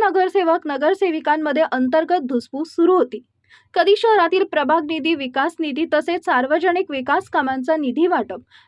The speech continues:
टेंडर वाटप आदी अनेक कामात नगरसेवक व नगराध्यक्षा यांच्यात नेहमी खडाजंगी पाहायला मिळत होती. नगराध्यक्षा मनीषा काळे यांना दोन वेळा पदाची संधी देऊन सुद्धा त्यांच्या कामकाजामध्ये सुधारणा झाली नसल्याचा आरोप करत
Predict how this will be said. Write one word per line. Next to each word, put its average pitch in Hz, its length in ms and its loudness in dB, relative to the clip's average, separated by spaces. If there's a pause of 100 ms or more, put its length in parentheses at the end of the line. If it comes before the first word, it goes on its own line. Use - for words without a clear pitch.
(100)
टेंडर 359 380 2
वाटप 349 320 2 (180)
आदी 269 300 2 (100)
अनेक 339 320 0 (200)
कामात 277 420 0
नगरसेवक 349 680 0
व 320 80 0
नगराध्यक्षा 285 760 -2
यांच्यात 262 400 -4
नेहमी 339 360 0
खडाजंगी 262 640 -2 (100)
पाहायला 311 340 0
मिळत 233 260 -4
होती. 254 200 -6 (500)
नगराध्यक्षा 320 680 0
मनीषा 311 380 -2
काळे 285 280 0 (200)
यांना 285 260 0
दोन 311 300 0
वेळा 349 180 4
पदाची 285 480 -2
संधी 302 380 0
देऊन 302 260 -2
सुद्धा 294 360 -2
त्यांच्या 311 340 -4
कामकाजामध्ये 294 840 0
सुधारणा 262 480 -4
झाली 262 380 -2
नसल्याचा 277 560 -2
आरोप 247 320 -2
करत 262 200 0